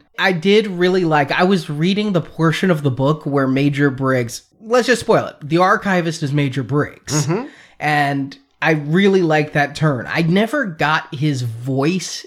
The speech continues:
Speaker 1: in this, but then when I thought about some of the stuff, like you mentioned,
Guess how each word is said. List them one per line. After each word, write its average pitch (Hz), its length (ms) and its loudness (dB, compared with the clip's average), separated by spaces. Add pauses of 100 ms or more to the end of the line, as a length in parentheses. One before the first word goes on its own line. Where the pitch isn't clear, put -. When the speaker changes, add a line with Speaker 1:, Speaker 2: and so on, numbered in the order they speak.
(100)
Speaker 1:
in 185 200 2
this, 190 300 2
but 151 180 -2
then 165 180 2
when 160 100 0
I 139 120 0
thought 151 320 2
about 147 240 -2
some 143 160 -4
of 143 80 0
the 139 80 -4
stuff, 131 340 -4
like 123 140 -6
you 135 80 -2
mentioned, 131 500 -2